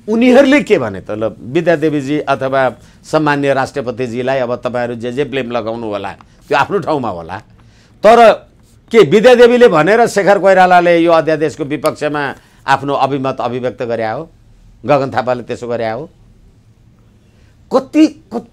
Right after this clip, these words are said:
कुन स्तरको राजनीतिक मानिसहरू छन्? कस्तो मान्छेलाई निर्वाचनमा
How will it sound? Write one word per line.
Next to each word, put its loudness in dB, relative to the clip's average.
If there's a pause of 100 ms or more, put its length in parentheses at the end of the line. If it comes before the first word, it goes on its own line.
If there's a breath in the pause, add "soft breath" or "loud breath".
(160)
कुन -12
स्तरको 0
राजनीतिक -2
मानिसहरू -8
छन्? -12 (480 soft breath)
कस्तो 2
मान्छेलाई 0
निर्वाचनमा -2